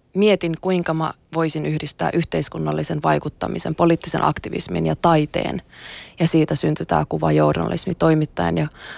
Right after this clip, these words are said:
valokuvaajan ja dokumentaristin ammatti, jota mä oon seurannut kärsivällisesti. Että se ei ole ollut helppoa ja se on ollut täynnä niitä, niitä suljettuja ovia ja niitä, mm,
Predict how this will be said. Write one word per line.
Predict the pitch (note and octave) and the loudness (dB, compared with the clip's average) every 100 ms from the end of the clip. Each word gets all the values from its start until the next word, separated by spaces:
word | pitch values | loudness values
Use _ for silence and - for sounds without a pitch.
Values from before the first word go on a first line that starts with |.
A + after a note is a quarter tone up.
| - D#3+ | -4 2
valokuvaajan | D#3 C#3+ D#3+ E3+ E3 D3+ | 2 2 0 0 0 0
ja | |
dokumentaristin | D#3+ D#3+ D3+ E3 - E3 - - | 0 2 0 0 -4 -4 -4 0
ammatti, | D3+ D3+ - - D#3+ - - - - - - _ _ - D4 | 0 0 -4 -6 -8 -8 -20 -20 -20 -20 -20 _ _ -2 0
jota | - F3 | 4 4
mä | G3+ A3 | 6 4
oon | G#3+ | 4
seurannut | A3+ G#3+ E3+ D#3 D#3 D#3 - _ _ _ _ _ _ _ _ _ _ _ _ - G3 - - - - F#3+ F#3 - | 4 4 4 2 0 -2 -6 _ _ _ _ _ _ _ _ _ _ _ _ -16 -16 -16 -20 -20 -12 -8 -8 0
kärsivällisesti. | A#3+ F3 - - - D3 C#3 D#3+ - - | 2 2 0 -2 -4 -4 -6 -6 -6 -2
Että | F3+ - A3 | 0 0 2
se | A#3 | 6
ei | G#3 | 6
ole | F#3+ | 6
ollut | F#3 F#3 | 2 2
helppoa | G3+ E3+ - - D3 | 2 2 -2 -4 -2
ja | D#3+ | 0
se | F3+ | 0
on | E3+ | 0
ollut | E3+ F3 - | -2 -4 0
täynnä | G3 F#3 D#3 D3 | 4 4 4 0
niitä, | D3 D3+ C#3+ D#3 C#3+ - - - - - - - _ F3 | -2 -4 -4 -4 -6 -8 -16 -16 -18 -20 -20 -20 _ -4
niitä | E3 - | -2 0
suljettuja | D3 E3 D#3 D3+ - D#3 D3 | 0 2 2 0 -2 -2 2
ovia | D#3 D3+ D3 D3 | 2 2 0 0
ja | D3 | 0
niitä, | D3+ D3 C#3+ D3+ - _ _ _ - - _ _ _ _ - | 0 0 0 -2 -4 _ _ _ -20 -20 _ _ _ _ -8
mm, | D3+ D3+ D3 D3 D#3+ | -4 -2 -2 -2 -4